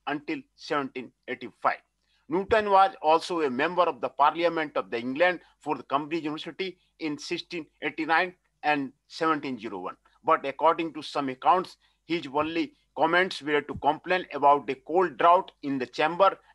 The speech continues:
and request that the wi-, window be closed. He was,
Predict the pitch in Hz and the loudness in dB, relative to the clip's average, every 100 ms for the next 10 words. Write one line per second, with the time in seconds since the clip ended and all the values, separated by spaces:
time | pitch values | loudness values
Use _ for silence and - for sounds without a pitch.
0 | - 143 - 143 - 185 175 - 151 143 | -4 -4 -4 -10 -4 -2 -2 0 2 2
1 | 135 104 127 127 _ _ _ 117 165 190 | -2 -4 -8 -12 _ _ _ -2 -2 0
2 | 202 196 _ _ _ _ _ _ _ 104 | -2 -2 _ _ _ _ _ _ _ -8
3 | 147 - 156 - _ _ - 170 165 151 | -6 -4 -4 -4 _ _ -8 -6 2 4
4 | 143 | 4